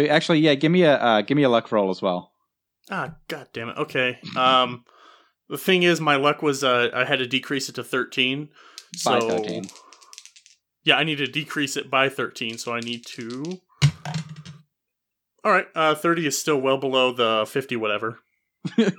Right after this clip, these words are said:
Speaker 1: Yep, nice. Um, so yeah, you find a, a, a slightly singed med kit. Um, in,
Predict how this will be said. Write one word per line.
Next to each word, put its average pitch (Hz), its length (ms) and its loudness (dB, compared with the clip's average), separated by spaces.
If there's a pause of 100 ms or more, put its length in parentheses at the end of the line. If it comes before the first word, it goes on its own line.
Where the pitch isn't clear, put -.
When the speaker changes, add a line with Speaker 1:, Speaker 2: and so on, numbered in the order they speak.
(120)
Speaker 1:
Yep, 123 300 -4
nice. 127 300 -2 (120)
Um, 117 380 2
so 160 120 0
yeah, 190 160 4
you 120 160 -6
find 143 280 2
a, 110 300 0 (420)
a, 107 480 2 (100)
a - 60 -6
slightly 139 460 2
singed 120 560 -4
med 104 300 -2
kit. 127 240 -4 (260)
Um, 98 640 -4 (180)
in, 107 140 -8